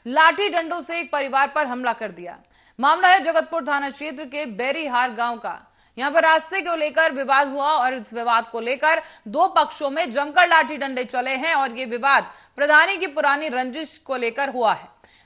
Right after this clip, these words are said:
बता दें आपको कि पहले से ही दोनों पक्षों में तनातनी का माहौल था और ग्राम प्रधान करण बहादुर सिंह ने योजना के अनुसार एक घर में घुसकर उन पर जानलेवा हमला कर दिया है।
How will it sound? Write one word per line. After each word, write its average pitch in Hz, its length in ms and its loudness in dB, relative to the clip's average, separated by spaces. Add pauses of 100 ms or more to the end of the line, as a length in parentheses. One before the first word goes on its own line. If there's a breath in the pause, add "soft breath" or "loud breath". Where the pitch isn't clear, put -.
बता 285 260 4
दें 403 100 0
आपको 392 300 2
कि 381 100 0
पहले 302 400 0
से 349 160 -6
ही 370 120 -2
दोनों 285 240 -6
पक्षों 277 400 -6
में 320 180 -6
तनातनी 254 500 -4
का 294 120 0
माहौल 262 280 -4
था 277 280 -2 (220 loud breath)
और 247 100 -6
ग्राम 285 320 0
प्रधान 285 480 -2
करण 311 280 0
बहादुर 247 320 -4
सिंह 269 280 -10
ने 208 200 -12 (280 soft breath)
योजना 311 400 -2
के 330 100 -2
अनुसार 294 500 0
एक 233 220 -6
घर 254 160 -2
में 247 220 -10
घुसकर 285 640 -2
उन 240 140 -10
पर 233 180 -4
जानलेवा 226 500 0
हमला 262 280 -2
कर 247 160 -6
दिया 247 240 -2
है। 254 200 -2